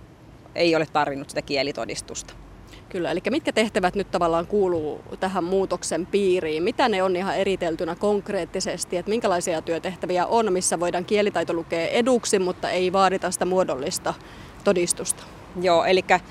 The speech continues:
Speaker 1: no, sanotaan niin päin, että kelpoisuusehdoksi se pitää laittaa kaikissa viroissa ja sitten ylimmän johdon tehtävissä. Eli kaupunginjohtaja, toimialajohtaja, tulosaluejohtajat,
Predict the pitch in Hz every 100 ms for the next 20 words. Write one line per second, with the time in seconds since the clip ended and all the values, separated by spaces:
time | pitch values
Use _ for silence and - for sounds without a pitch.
0 | - - 175 208 196 196 240 233 180 165
1 | 165 175 165 - - - 240 262 196 190
2 | 170 - 269 202 202 - 170 - - 180
3 | 170 170 165 165 - 160 214 175 - 151
4 | 170 147 120 - 240 - - - 190 170
5 | - - 165 156 135 135 147 139 139 -
6 | - 110 131 - - 165 160 156 151 208
7 | 214 220 214 208 185 180 180 170 170 170
8 | - 151 156 160 - - - - 175 165
9 | 156 - 143 151 151 156 151 - 127 139
10 | -